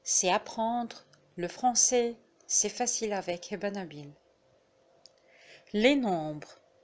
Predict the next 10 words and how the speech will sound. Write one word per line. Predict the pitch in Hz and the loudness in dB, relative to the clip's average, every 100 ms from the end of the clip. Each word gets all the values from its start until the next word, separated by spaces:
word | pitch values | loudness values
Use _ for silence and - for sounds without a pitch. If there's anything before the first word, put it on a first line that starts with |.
| _ _ 160 | _ _ -6
de | 156 165 - | -4 -4 2
un | 202 220 220 - _ _ _ _ _ _ | 2 2 -4 -14 _ _ _ _ _ _
à | 160 156 | -6 -2
vingt. | 160 214 165 - _ _ _ _ _ _ _ _ _ _ _ _ _ _ - - - - - | 4 4 4 -8 _ _ _ _ _ _ _ _ _ _ _ _ _ _ -20 -20 -20 -20 -8
Les | 196 247 | 4 6
nombres | 277 196 147 139 139 - - _ _ _ _ - | 6 4 0 -6 -12 -18 -20 _ _ _ _ -12
de | 156 160 - | -2 -2 2
un | 190 202 214 214 _ _ _ _ _ - | 4 6 4 -4 _ _ _ _ _ 0
à | 160 | 0
vingt. | 156 196 185 | 4 4 4